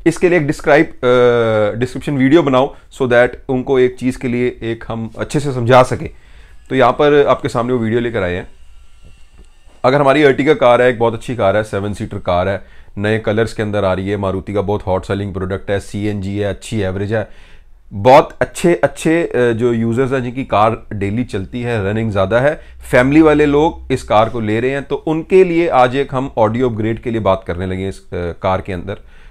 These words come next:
कि आप क्या करा सकते हो। अगर हम बात की जाए तो इस कार के अंदर, Ertiga के अंदर हमारा वीएक्सआई सीएनजी अगर हम लेते हैं तो हमारा ये वाला बेसिक स्टीरियो लग कर आता है,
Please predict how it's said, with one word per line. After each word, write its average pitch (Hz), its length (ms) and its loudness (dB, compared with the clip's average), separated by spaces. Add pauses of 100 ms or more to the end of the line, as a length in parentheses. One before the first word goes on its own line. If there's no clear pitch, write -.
(140)
कि 110 60 0
आप 104 140 2
क्या 135 160 4
करा 113 220 2
सकते - 300 -6
हो। 101 140 -8 (880)
अगर 139 180 6
हम 160 100 4
बात 139 260 8
की 180 120 -2
जाए 147 240 6
तो 175 300 0
इस 170 140 0
कार 143 280 6
के 165 100 -2
अंदर, 151 320 4
Ertiga 143 240 0
के 139 60 -2
अंदर 139 180 0
हमारा 131 300 2
वीएक्सआई 135 460 2
सीएनजी 131 360 -2
अगर 131 160 0
हम 123 100 -4
लेते 107 220 -4
हैं 113 80 -4
तो 135 100 -8
हमारा 110 260 2
ये 113 120 0
वाला 110 180 2
बेसिक 110 340 -2
स्टीरियो 113 260 -4
लग 107 160 -4
कर 104 120 0
आता 95 180 -2
है, 156 80 -8